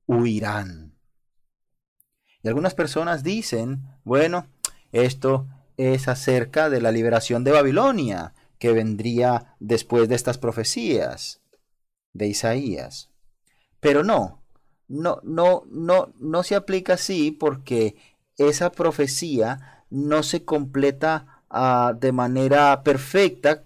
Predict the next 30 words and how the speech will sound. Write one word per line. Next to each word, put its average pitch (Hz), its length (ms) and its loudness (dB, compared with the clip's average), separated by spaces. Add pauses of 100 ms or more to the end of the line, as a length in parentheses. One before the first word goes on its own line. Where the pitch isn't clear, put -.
(120)
con 135 300 0
la 127 100 2
salida 139 720 0
de 123 160 -6
Israel 117 640 -2
de 110 160 0
Babilonia. 107 720 -2 (1800)
De 127 180 -2
manera 139 420 0
que 143 160 0
no 135 300 2
se 165 160 -2
refiere 151 400 0
únicamente 151 680 -4
a 165 40 0
las 156 140 0
personas 139 540 -4
que 156 200 -2
regresan 139 1080 -4
a 127 160 0
su 127 260 -10
tierra 190 380 0
natal, 135 680 2 (220)
sino 175 400 -6
que 208 160 0
habla 196 340 4
de 165 140 0
un 165 340 -4
gozo 180 800 -2 (640)
diferente 151 1400 -2